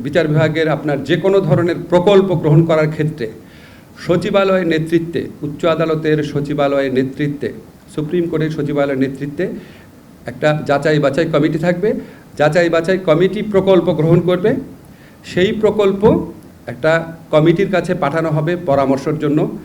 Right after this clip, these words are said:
সেই কমিটির প্রধান থাকবে উচ্চ আদালতের প্রধান বিচারপতির, আহ, অনুমোদন বা সম্মতিতে বা উনি যাই, যার নাম রেফার করবেন সেরকম একজন আপিল বিভাগের বিচারকের নেতৃত্বে একটা কমিটি থাকবে।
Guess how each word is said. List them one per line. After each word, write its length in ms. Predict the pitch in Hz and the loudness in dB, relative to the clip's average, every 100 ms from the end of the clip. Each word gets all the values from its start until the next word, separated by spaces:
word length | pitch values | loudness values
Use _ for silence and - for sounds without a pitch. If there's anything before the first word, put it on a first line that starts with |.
| - - - - | -18 -20 -20 -4
সেই 180 | 156 160 | 0 2
কমিটির 360 | 160 165 175 170 | 2 2 0 2
প্রধান 340 | 156 156 190 | 2 4 4
থাকবে 400 | 185 175 185 214 277 - | 4 2 2 -2 -2 -6
উচ্চ 220 | 147 151 160 | -8 -2 0
আদালতের 540 | 151 156 156 151 143 - - - - - - - | 2 2 0 -2 -4 -8 -18 -20 -20 -20 -20 -6
প্রধান 260 | 151 165 180 | -2 2 0
বিচারপতির, 680 | 156 160 156 156 131 147 147 - - - - - | 0 -2 -2 -4 -2 -2 -4 -12 -20 -20 -20 -12
আহ, 160 | 107 107 - - - - - | -8 -8 -12 -18 -18 -18 -8
অনুমোদন 520 | 156 175 151 147 147 | 0 2 2 2 2
বা 300 | 127 127 113 | 2 0 -2
সম্মতিতে 880 | 117 156 160 165 165 165 165 151 - - - - - | -4 -2 2 2 2 0 0 0 -4 -16 -20 -20 -2
বা 160 | 143 147 | 0 0
উনি 220 | 151 185 190 | 2 4 6
যাই, 340 | 175 170 165 | 6 4 2
যার 160 | 160 160 | 2 2
নাম 200 | 165 151 | 2 4
রেফার 260 | 147 185 | 4 4
করবেন 320 | - 156 196 | 2 0 0
সেরকম 380 | 220 156 143 151 | 0 0 0 0
একজন 180 | 147 156 | -2 -2
আপিল 360 | 156 131 175 170 | -4 0 0 2
বিভাগের 380 | 156 156 160 | 4 4 4
বিচারকের 480 | 123 143 156 147 147 | 0 2 2 2 0
নেতৃত্বে 360 | 139 143 135 135 | 0 -2 -2 -4
একটা 140 | 135 | -4
কমিটি 340 | 151 127 135 151 | -2 0 0 -2
থাকবে। 360 | 147 - 170 | -4 -4 -8